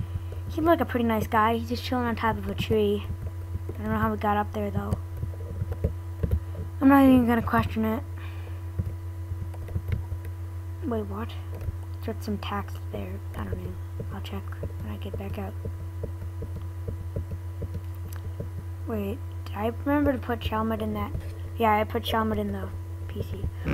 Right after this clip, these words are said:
Oh, while I'm here, I'm gonna show you the Pokemon that that little girl gave me. Because it's,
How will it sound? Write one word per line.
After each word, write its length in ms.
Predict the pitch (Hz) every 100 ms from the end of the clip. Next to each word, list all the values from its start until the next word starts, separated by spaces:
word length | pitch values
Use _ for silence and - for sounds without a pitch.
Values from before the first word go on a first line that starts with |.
| -
Oh, 140 | - 269
while 240 | 226 233
I'm 160 | 240 240
here, 160 | 254
I'm 140 | 262 240
gonna 120 | 233
show 160 | 208 233
you 260 | 233 233
the 120 | 240
Pokemon 500 | - 220 214 214 208
that 20 | -
that 140 | -
little 200 | 226 214
girl 240 | 208 202
gave 360 | 202 110 - -
me. 240 | - - - - - - - - - - - - - - - - -
Because 400 | - 208 190 - - - - - - - -
it's, 380 | - - - -